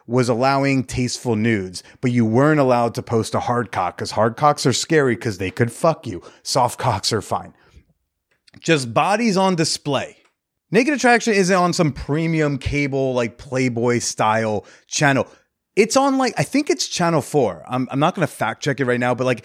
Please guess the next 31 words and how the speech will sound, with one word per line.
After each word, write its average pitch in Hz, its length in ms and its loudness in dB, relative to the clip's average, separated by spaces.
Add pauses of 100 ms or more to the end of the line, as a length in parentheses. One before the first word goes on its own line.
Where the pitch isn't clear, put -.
(280)
it 165 160 4
is 165 180 4
on 170 360 2
the 151 160 0
equivalent 147 640 0
of 120 240 -8
N 135 180 0
B 135 160 4
C 127 320 0
or 117 140 0
C 113 240 -4
B 101 220 -6
S. - 420 -14 (640)
I 131 60 4
don't 190 160 6
even 196 160 4
think 202 240 0
it 190 100 2
airs 156 320 4
at, 147 140 4
like, 135 180 0
midnight. 120 560 -2 (420)
It's 147 220 0
a 135 120 2
primetime 143 1040 0 (540)
broadcast 131 640 0
show 117 380 0
in 135 220 2
the 135 100 2
U 127 220 2
K 110 400 -4